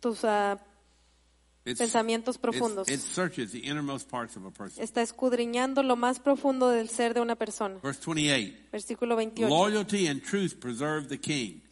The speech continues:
Speaker 1: Lealtad y verdad guardan al rey.
Speaker 2: He upholds his throne by righteousness.
Speaker 1: Y por la justicia sostiene su trono.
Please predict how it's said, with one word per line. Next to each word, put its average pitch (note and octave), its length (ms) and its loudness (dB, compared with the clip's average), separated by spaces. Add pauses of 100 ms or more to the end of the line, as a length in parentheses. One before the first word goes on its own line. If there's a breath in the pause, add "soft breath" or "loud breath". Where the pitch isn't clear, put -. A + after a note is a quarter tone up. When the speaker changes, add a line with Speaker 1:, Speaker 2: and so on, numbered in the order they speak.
(180)
Speaker 1:
Lealtad A3+ 680 0 (100)
y C4 140 -2
verdad A#3+ 540 2 (120)
guardan A#3 500 4
al A3 160 0
rey. G3+ 260 0 (100)
Speaker 2:
He C#3 120 0
upholds E3 600 0
his C#3+ 240 -4
throne D#3+ 280 0
by A#2+ 120 2
righteousness. A2+ 920 0
Speaker 1:
Y A#3+ 100 -4
por A3+ 200 2
la A3 120 4
justicia C4+ 600 -2
sostiene B3+ 640 -2
su B3 160 -6
trono. G3+ 380 -2